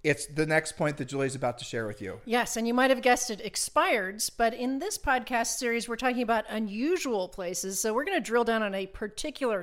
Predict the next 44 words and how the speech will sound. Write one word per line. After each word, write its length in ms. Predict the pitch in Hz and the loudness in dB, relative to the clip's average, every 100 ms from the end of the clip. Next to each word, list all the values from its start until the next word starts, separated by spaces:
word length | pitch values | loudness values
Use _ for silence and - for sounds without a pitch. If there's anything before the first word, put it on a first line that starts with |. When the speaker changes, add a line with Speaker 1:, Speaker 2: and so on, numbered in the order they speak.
| - | -6
Speaker 2:
type 320 | - 277 - | -2 0 0
of 140 | 170 | -6
expired. 640 | 165 - - 160 170 214 - - - - | -8 -10 -8 -4 -2 -4 -6 -18 -12 -6
Expired 480 | 262 - 320 415 339 | -4 0 2 2 4
listings, 500 | 254 - 240 226 - | 4 4 -2 -2 -2
especially 760 | 226 - - - - - 214 202 | 0 0 4 2 2 0 -2 -4
from 280 | - 233 214 | -4 -2 -2
twenty 420 | - 277 311 349 | -2 0 0 -2
twenty, 580 | - - 311 247 196 202 | -6 -2 0 0 -4 -8
the 200 | 190 208 | -8 -8
beginning 580 | 175 190 156 233 294 302 | -6 -8 -2 0 2 2
of 140 | 285 240 | 0 -2
the 80 | |
pandemic. 760 | 254 247 240 226 262 302 - - 117 | -4 -4 -4 -2 -4 -4 -10 -8 -4
Speaker 1:
Mm-hmm. 360 | 131 139 175 220 | -2 -2 -2 0
Speaker 2:
Now, 360 | 240 262 180 | 4 6 4
this 280 | 180 294 - | 2 0 2
was 200 | 370 311 | -2 -2
the 160 | 262 226 | -2 -2
blip 360 | 220 240 262 | 2 2 2
in 140 | 247 214 | -2 -4
time 480 | - 269 233 185 | -4 -2 0 -2
when 200 | 180 190 | -4 -4
no 220 | 202 233 294 | 0 2 4
one 300 | 311 302 277 | 6 4 4
knew 320 | 339 320 277 | 4 4 6
what 240 | 262 240 | 6 6
would 120 | 254 | 6
happen 320 | 247 269 269 254 | 4 2 2 0
with 120 | 254 | 0
the 100 | 247 | 2
housing 400 | 262 285 262 240 | 4 4 4 2
market. 320 | 220 202 185 | 2 2 -2
Remember, 260 | 170 202 220 | -6 -2 0
we 60 | 208 | 4
all 140 | 214 | 4
started 280 | - 233 220 | 4 0 0
getting 200 | 220 214 | 0 2
locked 300 | 190 214 - | 4 2 0
down 240 | 196 214 | -2 0
and 100 | 214 | -2
stuff 220 | - 208 | -2 -4
like 200 | 220 226 | -4 -2
that. 280 | 208 185 190 | 0 0 0